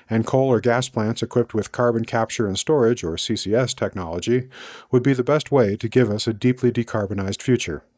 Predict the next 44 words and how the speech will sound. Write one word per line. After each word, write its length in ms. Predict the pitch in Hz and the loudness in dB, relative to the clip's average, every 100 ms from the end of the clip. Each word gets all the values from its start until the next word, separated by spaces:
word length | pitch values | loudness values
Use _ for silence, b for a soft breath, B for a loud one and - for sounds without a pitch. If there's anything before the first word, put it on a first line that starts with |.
| b b b b - | b b b b -2
Competing 400 | 135 208 202 143 | 0 4 4 6
views 260 | 156 139 | 4 6
like 160 | 131 117 | 4 4
these 240 | 120 123 | 4 4
have 140 | 120 110 | 2 2
led 200 | 131 131 | 2 4
to 260 | 127 117 117 | 4 4 4
an 80 | |
increasingly 560 | 113 113 185 180 135 117 | 2 2 2 2 2 2
sharp 300 | - 139 123 | 2 2 2
debate, 340 | 113 117 87 - _ B B B B | 0 2 0 -2 _ B B B B
not 180 | 123 143 | 0 2
just 220 | 135 - | 2 4
about 240 | 117 113 | 2 4
which 240 | 110 123 - | 2 0 2
path 240 | 143 143 | 0 0
is 120 | 107 | -2
best, 400 | 90 90 98 - - b b b | -4 -4 -4 -8 -14 b b b
but 120 | 127 | 2
also 340 | 135 147 147 | 2 4 4
about 360 | 123 120 120 120 | 4 4 2 2
how 160 | - 135 | 2 0
soon 300 | - 160 147 | 2 2 2
we 80 | |
need 160 | 139 139 | 2 0
to 80 | 127 | -2
choose 260 | - 208 | 0 0
a 40 | 127 | 0
path, 440 | - - - - - B B B B | -4 -10 -10 -14 -16 B B B B
what 160 | 131 | 0
the 100 | 135 | 4
actual 320 | 135 135 123 117 | 2 2 2 0
costs 380 | - 147 - | 2 0 2
might 240 | 123 113 101 | 0 0 2
be, 260 | 131 76 - _ B B B | 0 0 -8 _ B B B
what 160 | - 135 | -2 0
the 100 | 120 | 2
risks 440 | 117 151 - - | 4 2 2 0
of 120 | 131 | 2
inaction 520 | 120 120 131 - 98 98 | 2 2 0 0 -2 -2
or 200 | 101 107 | 0 0
lock-in 560 | 113 131 131 90 71 87 | 2 0 0 -4 -4 -6
might 260 | 107 92 | -4 -2
be, 300 | 101 80 76 | -2 -6 -8